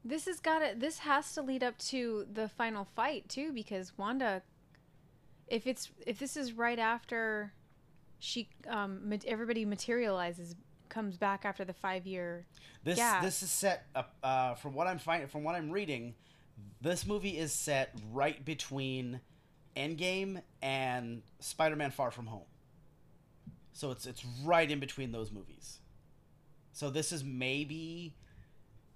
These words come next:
Speaker 2: two weeks, three weeks after Endgame. Like, this is three weeks after the big fight with
Speaker 1: It ca-,
Speaker 2: Thanos.
Speaker 1: it can't be. It can't be, because the way that they're tracking time going past, like,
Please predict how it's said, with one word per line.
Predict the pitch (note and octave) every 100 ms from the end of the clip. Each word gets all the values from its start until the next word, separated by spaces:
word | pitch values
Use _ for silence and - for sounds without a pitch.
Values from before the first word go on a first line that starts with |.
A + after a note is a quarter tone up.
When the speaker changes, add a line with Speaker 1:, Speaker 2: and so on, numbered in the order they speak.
| - - - -
Speaker 2:
two | - - E3+
weeks, | D#3 D#3+ G3+ - - - -
three | C3+ D3 D#3+
weeks | E3 F3 -
after | C#3+ - D3+
Endgame. | D3 D#3 E3 F#3 D#3+ B2+
Like, | B2
this | C3 C#3+
is | B2
three | C#3+ C3+ C#3+
weeks | C#3 C#3+ C#3
after | B2+ C3+ D3 C3+
the | A2+
big | B2 B2 B2 - - -
fight | C#3 B2+
with | -
Speaker 1:
It |
ca-, | C3 C4+
Speaker 2:
Thanos. | -
Speaker 1:
it | B3
can't | - A#3 A#3
be. | A3 G3+ G#3
It | G#3+
can't | A#3 A#3
be, | G#3 F#3
because | F#3 G#3
the | G#3
way | G#3+ A3+
that | B3+
they're | B3 G#3+
tracking | - G#3 G3+ A3 G#3
time | - G3+ G3 G#3 G#3+
going | G3+ G3+ G3 F#3+
past, | - G3 G3 G#3 -
like, | F#3 F#3 F#3